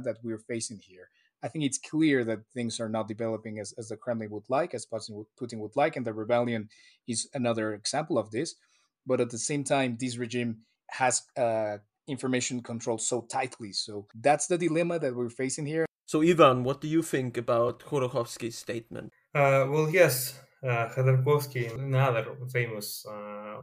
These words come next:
Speaker 3: Russian oppositions in exile, uh, they right now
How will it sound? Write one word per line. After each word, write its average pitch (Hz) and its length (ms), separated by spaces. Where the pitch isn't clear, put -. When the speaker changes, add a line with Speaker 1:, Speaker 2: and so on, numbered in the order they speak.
Speaker 3:
Russian 117 280
oppositions 123 840
in 120 140
exile, 131 520
uh, 104 280
they 131 220
right 113 220
now 110 760